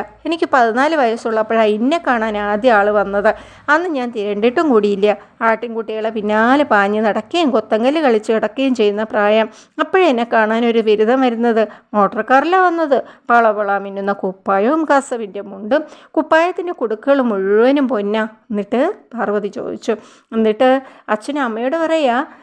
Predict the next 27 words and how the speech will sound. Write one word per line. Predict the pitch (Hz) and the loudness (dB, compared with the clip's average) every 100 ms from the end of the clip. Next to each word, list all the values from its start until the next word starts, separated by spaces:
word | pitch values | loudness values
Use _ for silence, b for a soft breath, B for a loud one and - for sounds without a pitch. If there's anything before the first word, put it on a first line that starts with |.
| B | B
അവന് | 233 254 262 | 0 2 2
നാരായണീനെ | 240 233 254 302 320 349 359 349 | 2 2 2 2 2 -2 -4 2
പെരുത്ത് | 220 214 233 339 | 2 2 -2 -4
ഇഷ്ടായിട്ടോ. | 269 285 277 214 233 311 311 B - | -4 -2 0 0 2 0 -2 B -2
ഇടവപ്പാതിക്ക് | 226 247 254 294 311 330 | 2 2 4 2 0 -2
മുമ്പങ്ങ് | 302 226 220 240 277 | -2 -2 -2 0 0
നടത്താം. | 226 208 208 220 185 - | -2 -2 -2 -2 -4 -4
എന്താ?" | 214 214 226 226 233 B B _ | -2 2 4 4 0 B B _
"ഇഷ്ടായെന്ന് | 208 - 220 233 262 | -18 -2 0 2 0
വെച്ചാൽ | 294 311 311 | -2 -4 -4
പിന്നെന്തിനാ | 320 320 330 330 311 | -4 -4 -4 -2 0
നീട്ടുന്നത്?" | 220 190 254 254 262 277 285 - | 0 -2 -2 -2 0 0 -2 -8
അമ്മ | 202 202 | -6 -2
പറഞ്ഞു. | 196 196 196 214 220 B B B | 0 -2 -4 -6 -8 B B B
"ആ | 359 | -4
തട്ടാൻ | 359 277 - 320 320 | 0 -4 -2 -4 -4
കുഞ്ഞാപ്പനോട് | 247 233 254 285 262 220 | -4 -2 -2 0 -2 -2
ഇങ്ങോട്ട് | 214 208 | -2 -2
വരാൻ | 208 185 202 247 277 | 0 0 2 2 2
പറയണം," | 226 190 196 254 233 | 0 0 -4 -8 -8
അമ്മ | 208 202 | -6 -4
തുടർന്നു. | 202 202 202 220 202 - | -4 -4 -4 -6 -6 -2
"ഒരു | 233 220 | 0 0
നാല് | 220 220 254 302 | 0 2 2 2
ജോഡി | 254 247 277 | 2 2 2
വളയെങ്കിലും | 247 240 262 294 330 | 0 2 0 -2 -4
വേണ്ടേ? | 349 392 359 | -4 -4 -2